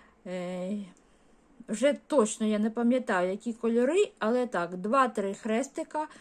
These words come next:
чотири хрестика, п'ять хрестиків, потім один-два хрестика р-, різними кольорами.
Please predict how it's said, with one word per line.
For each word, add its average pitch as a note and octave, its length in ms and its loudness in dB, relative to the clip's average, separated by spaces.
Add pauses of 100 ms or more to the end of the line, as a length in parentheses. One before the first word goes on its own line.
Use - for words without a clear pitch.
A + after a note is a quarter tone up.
(180)
чотири D4 480 -2
хрестика, D4 680 -4
п'ять B3+ 340 -2
хрестиків, C4+ 680 -4 (440)
потім G#3 380 -4 (140)
один-два G3+ 720 -2
хрестика C4 800 -4
р-, G#3+ 160 -2
різними A#3 580 2
кольорами. A3+ 640 0